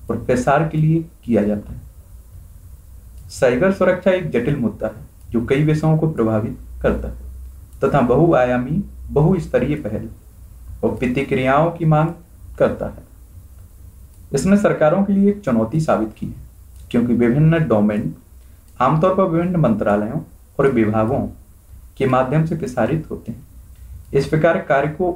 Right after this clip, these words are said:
और अधिक कठिन बना दिया जाता है और खतरों की फैलती प्रकृति और मूर्त अपराधियों की अनुपस्थिति में पर्याप्त प्रतिक्रिया के लिए असमर्थता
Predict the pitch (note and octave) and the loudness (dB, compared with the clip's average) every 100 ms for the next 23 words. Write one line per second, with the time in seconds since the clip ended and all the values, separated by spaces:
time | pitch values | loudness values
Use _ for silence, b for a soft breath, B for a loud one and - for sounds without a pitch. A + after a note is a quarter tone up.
0 | B2 C3+ C3 D3 D#3 - G#2+ - A2 G#2+ | 0 0 2 0 -2 -2 -4 -2 -4 -4
1 | - - - - A#2 C#3+ D#3 A#2+ G#2 G2+ | -12 -20 -16 -4 0 2 2 2 0 -2
2 | G#2 - A#2 - - - - - - - | -4 -10 -16 -16 -20 -20 -20 -20 -20 -14
3 | - A#2 - C#3+ D3 E3 F3+ - - C#3+ | 0 0 2 0 2 0 0 -2 0 0
4 | D3 E3 A2+ G#2 - - - - A#2+ - | 0 -2 -2 -4 -10 -20 -6 0 0 -2
5 | A2+ - C3+ F3 - - - A#2 A#2 A#2+ | -6 -6 -6 -8 -10 -18 -8 -2 0 2
6 | D3 E3+ - - A#2 A#2 G#2+ A2+ D3 - | 2 2 0 -6 -4 -2 0 0 -2 -4
7 | - - - - - - - - - C3+ | -10 -16 -20 -20 -20 -20 -20 -20 -2 2
8 | E3 E3+ E3 - - G#3 G3+ - - - | 4 2 0 -2 -4 0 2 2 -4 -12
9 | - - - - - - C3 B2+ C3+ D#3+ | -20 -20 -20 -20 -20 -4 0 4 4 2
10 | D#3 D#3 D#3 C#3 C3 A#2+ A#2+ D3 C3 G#2 | -2 -6 -4 -4 -4 -2 2 2 0 -4
11 | A2+ - - - A#2 B2+ C3+ C3 B2+ - | -6 -12 -14 -2 0 0 -2 -4 -4 -6
12 | C#3+ D3+ D#3 | -2 -2 -2